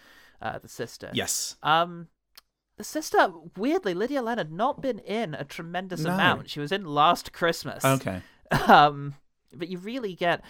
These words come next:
Speaker 1: like, she reminded me a lot of Ruth Wilson.
Speaker 2: Oh, yeah,
Speaker 1: In
Speaker 2: yeah,
Speaker 1: terms
Speaker 2: yeah.
Speaker 1: of just having a, a, a real sort of sternness,
Speaker 2: Mm.
Speaker 1: but a, a real humanity at the heart of
Speaker 2: Yeah.
Speaker 1: it. Um, and then Rose is Amy Lloyd, who I, I can't find much about,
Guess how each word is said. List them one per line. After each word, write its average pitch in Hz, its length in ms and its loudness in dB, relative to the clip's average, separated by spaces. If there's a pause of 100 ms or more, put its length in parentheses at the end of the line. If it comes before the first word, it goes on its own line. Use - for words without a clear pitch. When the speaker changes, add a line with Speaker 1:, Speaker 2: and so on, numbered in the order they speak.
(120)
Speaker 1:
like, 202 160 4
she 233 120 -6
reminded 220 340 -4
me 254 80 -10
a 226 60 -6
lot 202 160 -2
of 160 280 -14
Ruth 185 300 -6
Wilson. 165 460 -4 (340)
Speaker 2:
Oh, 175 100 2
yeah, 135 220 2
Speaker 1:
In 107 60 0
Speaker 2:
yeah, 107 80 -4
Speaker 1:
terms 156 140 -2
Speaker 2:
yeah. 98 80 -4
Speaker 1:
of - 40 -10
just 143 220 -12
having 143 260 -8
a, 131 220 -6
a, 131 220 -4
a 131 80 -4
real 147 340 -4
sort 143 180 -8
of 131 260 -8 (300)
sternness, 156 840 -2
Speaker 2:
Mm. 107 120 0
Speaker 1:
but - 100 -2
a, 127 180 -4
a - 20 -6
real 139 220 -8
humanity 131 840 -8
at 117 120 -14
the 117 60 -14
heart 120 220 -6
of 107 60 -6
Speaker 2:
Yeah. 98 240 0
Speaker 1:
it. - 500 -14
Um, 127 400 0 (520)
and 147 80 -6
then 143 120 -2
Rose 165 320 0
is 143 100 -8
Amy 139 220 -4
Lloyd, 127 360 -4
who 120 280 -12 (120)
I, 120 160 -8 (100)
I 127 180 -12
can't - 240 -18
find 107 240 -14
much 147 260 -14
about, 107 360 -16